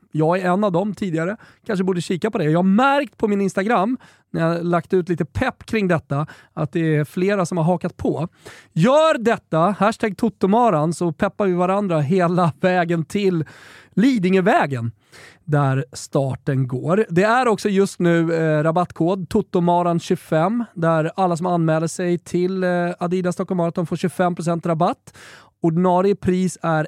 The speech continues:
elva nittiofem, men med rabatten så säkrar man sin startplats för endast åtta nittiofem.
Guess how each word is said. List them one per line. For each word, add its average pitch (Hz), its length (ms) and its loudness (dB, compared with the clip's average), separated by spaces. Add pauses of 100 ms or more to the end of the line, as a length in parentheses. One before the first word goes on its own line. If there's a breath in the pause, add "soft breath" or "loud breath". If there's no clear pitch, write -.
elva 165 460 2
nittiofem, 185 840 -4
men 156 360 -2
med 147 280 -2
rabatten 139 480 -6
så - 120 -8
säkrar 151 360 -8
man 135 80 -6
sin 143 120 -4
startplats 135 580 -6
för - 100 -10
endast 139 340 -2 (100)
åtta 285 560 0
nittiofem. 160 760 0